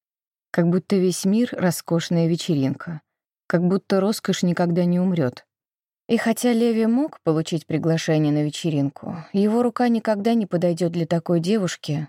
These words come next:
даже если он будет очень стараться. Такова жизнь, и ничего с этим не поделаешь. Лена, выросшего на окраине Чикаго,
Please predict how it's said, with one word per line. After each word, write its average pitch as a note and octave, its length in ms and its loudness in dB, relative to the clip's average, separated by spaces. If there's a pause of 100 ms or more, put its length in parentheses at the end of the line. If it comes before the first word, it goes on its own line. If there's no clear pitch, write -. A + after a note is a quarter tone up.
(120)
даже E3+ 260 2
если E3+ 280 0
он E3 180 4
будет E3+ 340 0
очень E3+ 260 -2
стараться. D3+ 680 -2 (760)
Такова F3+ 400 2
жизнь, D3+ 360 0 (400)
и F#3 80 2
ничего F3+ 460 2
с - 100 -4
этим F3 320 0
не F3 80 0
поделаешь. D3+ 720 -2 (800)
Лена, G#3+ 440 4
выросшего D#3+ 640 0
на D#3 180 2
окраине D#3+ 420 0
Чикаго, F3+ 560 -2